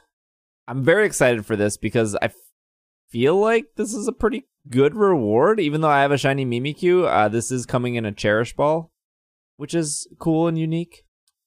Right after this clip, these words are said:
Um, I can tell you what it has. It has, uh, it comes in a Cherish Ball. Uh, it is shiny. We already talked about this. It will be holding a rare candy. Uh, its nature will be random. Its ability is Disguise. I th-,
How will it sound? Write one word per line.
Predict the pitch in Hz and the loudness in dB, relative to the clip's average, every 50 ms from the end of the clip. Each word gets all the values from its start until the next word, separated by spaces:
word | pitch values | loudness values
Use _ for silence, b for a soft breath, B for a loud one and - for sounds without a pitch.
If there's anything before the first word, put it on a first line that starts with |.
| _ _ - | _ _ -10
Um, | 104 104 101 104 104 101 87 92 | -6 -4 -4 -4 -4 -4 -2 -2
I | 120 | -2
can | 131 - 151 | -2 -2 0
tell | - 180 | 2 2
you | 196 185 | 4 4
what | 170 156 | 4 2
it | 123 82 | 2 0
has. | 120 139 160 196 214 165 123 117 131 151 170 - - - _ _ _ _ _ _ _ _ _ _ - | -2 -2 0 2 2 4 2 2 0 -4 -8 -10 -14 -16 _ _ _ _ _ _ _ _ _ _ -8
It | 123 120 113 | -4 -4 -2
has, | 117 131 139 135 135 139 135 135 139 135 127 120 | -2 0 2 2 4 4 4 4 2 0 0 0
uh, | 120 82 117 120 120 117 110 | 0 2 2 2 2 2 2
it | 82 113 | 0 -2
comes | - 156 151 156 | -2 -2 -2 -2
in | 170 170 | -2 -2
a | 180 | -4
Cherish | - - 175 139 127 120 120 117 - | -2 0 2 2 4 2 2 0 0
Ball. | - 117 107 107 123 156 170 _ _ _ _ _ _ _ _ _ _ _ _ _ _ _ - | 0 2 2 2 0 -2 -6 _ _ _ _ _ _ _ _ _ _ _ _ _ _ _ -10
Uh, | 98 104 104 104 101 95 - _ | -6 -4 -2 -2 -2 -4 -6 _
it | - 110 98 | -8 -6 -6
is | 113 120 | -6 -4
shiny. | - - 120 110 107 104 110 120 | 0 0 2 2 2 0 0 -2
We | 120 113 101 | 0 0 2
already | 92 95 98 | 2 2 0
talked | - - 104 101 - | 0 -2 -2 -2 -2
about | - 101 98 | -2 -2 -2
this. | 104 107 - | -2 -2 -2
It | 123 113 | 0 0
will | 127 127 135 | 2 2 2
be | 135 151 | 4 4
holding | 147 147 143 143 147 139 | 4 4 2 2 0 0
a | 131 120 | 0 2
rare | 117 123 123 123 123 123 | 2 4 4 4 2 0
candy. | 120 - - - 139 135 135 131 127 131 156 185 226 220 - _ _ _ _ _ _ _ _ _ _ _ _ _ _ _ _ _ _ | -2 -4 -4 0 0 2 2 2 0 0 0 0 -2 -4 -8 _ _ _ _ _ _ _ _ _ _ _ _ _ _ _ _ _ _
Uh, | - 113 117 101 85 | 0 2 2 4 2
its | 123 - - | 0 0 0
nature | 135 139 143 - 165 151 | 0 0 0 2 2 4
will | 147 143 143 | 4 4 4
be | 139 139 127 | 4 2 2
random. | 120 120 120 117 120 120 120 120 131 160 180 190 _ _ _ _ _ _ _ _ | 4 2 2 2 2 0 0 0 -2 -4 -6 -10 _ _ _ _ _ _ _ _
Its | - | -10
ability | 135 120 113 131 131 135 131 131 | -6 0 2 2 2 2 2 2
is | 131 120 104 | 2 0 0
Disguise. | - 120 110 - - 123 117 110 113 117 127 135 127 | -2 -4 -4 -2 0 2 2 4 4 2 2 0 -2
I | 92 | -4
th-, | 104 - | -4 -6